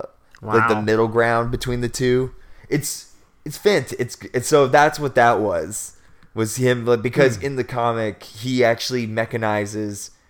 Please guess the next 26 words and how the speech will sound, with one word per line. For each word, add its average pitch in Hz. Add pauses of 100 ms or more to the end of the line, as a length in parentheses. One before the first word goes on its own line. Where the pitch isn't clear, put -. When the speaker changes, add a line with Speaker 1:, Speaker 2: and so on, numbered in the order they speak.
(280)
Speaker 1:
he, 131
like, 127
he 131
makes 123
his 117
own, 113 (140)
uh, 101
Wolverine 113
claw 107
that 101
he 104
wears, 101
and, 101
like, 98
he 107 (100)
steal, 110
he 104
stole, 110
like, 104 (320)
some -
formula 104
of 92
Spi-, -
Peter 110
Parker's 98
webbing. 113